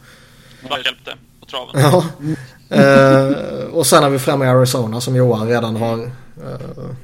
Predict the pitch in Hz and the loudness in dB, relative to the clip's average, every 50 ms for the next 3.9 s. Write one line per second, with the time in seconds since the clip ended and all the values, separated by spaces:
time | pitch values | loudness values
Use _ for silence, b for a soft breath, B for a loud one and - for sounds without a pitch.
0 | - - - - - - - b b b b b - 139 - - 156 147 143 165 | -20 -20 -20 -20 -20 -20 -20 b b b b b -10 -10 -8 -8 -8 -4 -2 -2
1 | 180 - 214 175 165 147 - 143 135 - - 143 131 123 - 135 135 127 127 120 | -2 -2 -4 -6 -6 -8 -10 -10 -12 -8 -6 -6 -6 -6 -8 -14 -16 -14 -14 -12
2 | 127 127 123 120 123 120 120 - - - - - - 135 _ _ _ - - - | -12 -12 -12 -12 -12 -12 -12 -14 -14 -14 -12 -8 -8 -8 _ _ _ -12 -12 -12
3 | - - 139 - - - 151 131 131 139 - 190 - 135 _ - - | -10 -10 -16 -14 -6 -4 -4 -4 -4 -8 -18 -18 -18 -18 _ -20 -20